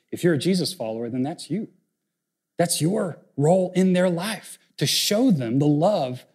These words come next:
of Jesus, to give to them something that they do not deserve, just like Jesus gave you something that you did not deserve. So take care, then care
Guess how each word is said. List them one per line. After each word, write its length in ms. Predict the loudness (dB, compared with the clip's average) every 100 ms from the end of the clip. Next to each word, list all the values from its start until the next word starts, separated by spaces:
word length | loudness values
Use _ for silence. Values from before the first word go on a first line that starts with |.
| _
of 160 | 4 4
Jesus, 500 | 6 6 6 4 -2
to 140 | 2
give 640 | 2 2 2 4 2 -2 -2
to 140 | 4
them 220 | 6 6
something 640 | 2 0 0 0 0 2 4
that 240 | 4 2
they 320 | 0 2 0 -4 _
do 120 | 4
not 260 | 4 2 -2
deserve, 480 | -2 0 2 0 0
just 340 | 0 0 -4
like 280 | -4 -4 -4
Jesus 440 | 2 2 2 -2
gave 240 | -2 0 2
you 160 | 2
something 600 | 0 -4 -10 -16 -18 -20 -20 _ _ -10
that 160 | -6
you 320 | -2 0 -2 -6 _ _
did 120 | -2
not 280 | -2 -2 -12 _ _ _
deserve. 540 | -8 -8 -6 -6 -6 -6
So 400 | -4 -4 -4 -10 _ _ _ _ _ _ _
take 500 | -6 -2 -2 -4 -20
care, 460 | -6 0 0 -2 -10 _ _ _ 0
then 440 | 4 4 2 -2
care 460 | -2 0 0 -4